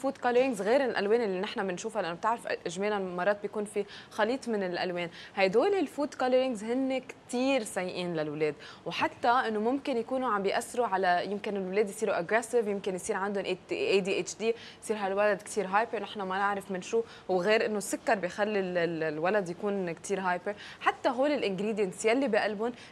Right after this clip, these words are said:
هن كمان كتير سيئين. في عنا كمان الجامي بيرز أو الكانديز،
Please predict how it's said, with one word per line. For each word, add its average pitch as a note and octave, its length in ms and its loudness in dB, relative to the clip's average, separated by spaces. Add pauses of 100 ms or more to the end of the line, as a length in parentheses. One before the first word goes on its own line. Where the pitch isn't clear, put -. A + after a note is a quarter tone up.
هن A#3 180 2
كمان F3+ 460 -2 (760)
كتير G3 200 -2
سيئين. D3+ 440 -2 (300)
في C#4 80 0
عنا D#4 300 2
كمان C4 480 2
الجامي B3 360 4
بيرز A#3+ 260 6
أو G3+ 160 4
الكانديز، A3 680 2